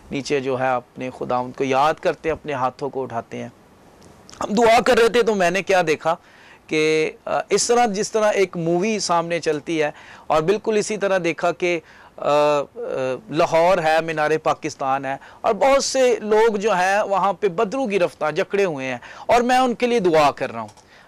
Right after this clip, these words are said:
और जब मैंने ये देखा, मैंने आमीन किया और मैंने अपने साथी से कहा कि मुझे इस तरह, अ, दुआ के अंदर ये चीज़ दिखाई दी गई है। तो मैं इस गवाही का यही मतलब है कि इब्लीस जो है,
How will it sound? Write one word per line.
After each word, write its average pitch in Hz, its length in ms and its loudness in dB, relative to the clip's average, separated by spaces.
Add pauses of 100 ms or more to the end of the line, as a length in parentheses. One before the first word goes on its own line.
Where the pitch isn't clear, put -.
(140)
और 170 120 2
जब 208 140 2
मैंने 202 220 0
ये 202 140 0
देखा, 160 360 -2
मैंने 160 260 -2
आमीन 160 380 0
किया 135 320 -2 (440)
और 135 120 0
मैंने 147 260 -2
अपने 151 260 -6
साथी 165 360 -2
से 175 120 -4
कहा 143 260 -2
कि 170 140 -6
मुझे 160 260 -2
इस - 240 -4
तरह, 180 280 -2 (200)
अ, 143 200 0
दुआ 156 380 2
के 208 160 -4
अंदर 151 260 -4
ये 151 120 -8
चीज़ 131 240 -10
दिखाई 120 400 -8 (400)
दी 127 160 -8
गई 113 220 -6
है। 117 180 -14 (600)
तो 190 80 4
मैं 233 300 4 (200)
इस - 220 -2
गवाही 208 340 4
का 208 260 4
यही 196 300 0
मतलब 196 380 0
है 185 140 2 (420)
कि 196 380 2 (680)
इब्लीस 220 420 2
जो 233 160 2
है, 180 300 2